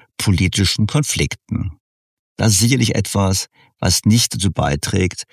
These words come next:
die Gesellschaften zu stabilisieren. Wenn man dabei auch noch es versäumt, neue Arbeitsplätze zu schaffen, wie in Deutschland, dann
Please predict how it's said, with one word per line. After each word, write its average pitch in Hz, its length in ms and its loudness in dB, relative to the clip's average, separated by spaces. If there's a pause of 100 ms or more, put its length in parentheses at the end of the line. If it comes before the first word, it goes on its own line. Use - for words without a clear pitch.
(240)
die 98 80 2
Gesellschaften 82 720 0
zu - 140 -2
stabilisieren. 85 800 0 (720)
Wenn 131 100 2
man 123 180 4
dabei 117 340 0
auch - 220 -8
noch - 300 -10 (400)
es - 160 -2
versäumt, 101 680 0 (320)
neue 107 360 2
Arbeitsplätze 92 460 -2
zu - 140 -8
schaffen, 135 480 -4 (260)
wie 73 100 -6
in 76 80 -2
Deutschland, 78 600 -2 (420)
dann 123 300 2